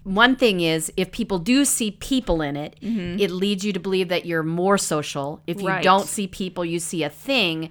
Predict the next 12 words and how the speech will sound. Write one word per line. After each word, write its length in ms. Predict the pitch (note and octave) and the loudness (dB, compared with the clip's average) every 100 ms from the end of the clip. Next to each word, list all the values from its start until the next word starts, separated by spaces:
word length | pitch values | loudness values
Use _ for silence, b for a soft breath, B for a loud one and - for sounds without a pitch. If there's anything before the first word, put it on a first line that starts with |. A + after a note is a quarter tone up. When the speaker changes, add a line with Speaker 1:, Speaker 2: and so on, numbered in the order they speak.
| b | b
Speaker 1:
you 140 | F#3 F3 | -4 0
may 180 | F3+ F3 | 0 0
be 160 | E3 | -2
less 360 | D#3+ F#3+ A#3 - | 0 4 4 2
social. 560 | E3+ D3+ - D3+ D3 - B | 0 -2 -2 -2 -4 -6 B
And 220 | F#3+ F#3+ | 0 2
the 60 | F3+ | 0
red, 540 | F#3 B3+ C4+ F3 E3 | 2 6 8 6 4
if 140 | E3+ E3 | -4 -6
seen 340 | - A3 G3 | -6 -4 -2
as 160 | E3 D#3+ | -4 -4
blood, 640 | - F3+ F#3+ D#3 C#3 D#3+ | -6 2 4 4 2 -4